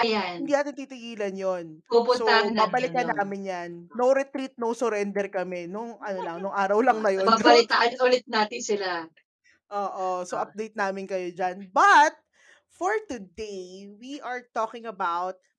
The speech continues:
Speaker 2: ah, no, we are doing one of our favorites here sa aming podcast, and it's the Women in the Bible. And today, nasa-, actually, na-realize ko, no,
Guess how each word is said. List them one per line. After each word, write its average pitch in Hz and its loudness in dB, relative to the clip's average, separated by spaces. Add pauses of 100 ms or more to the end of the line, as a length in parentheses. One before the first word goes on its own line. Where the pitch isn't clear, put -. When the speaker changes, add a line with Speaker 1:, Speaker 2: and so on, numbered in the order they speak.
(180)
Speaker 2:
ah, 285 0
no, 262 -2
we 254 -8
are 247 2
doing 220 -2 (380)
one 262 -4
of 302 -2
our 370 -2
favorites 220 -6
here 214 -8
sa 208 0
aming 190 -8
podcast, 180 -4
and 214 -10
it's 202 -14
the 180 -2 (260)
Women 277 -2 (100)
in 208 -8
the 196 0
Bible. 151 -8
And 190 -6
today, 226 -14 (500)
nasa-, 359 2 (260)
actually, 359 -4
na-realize 294 -6
ko, 233 -6
no, 170 -10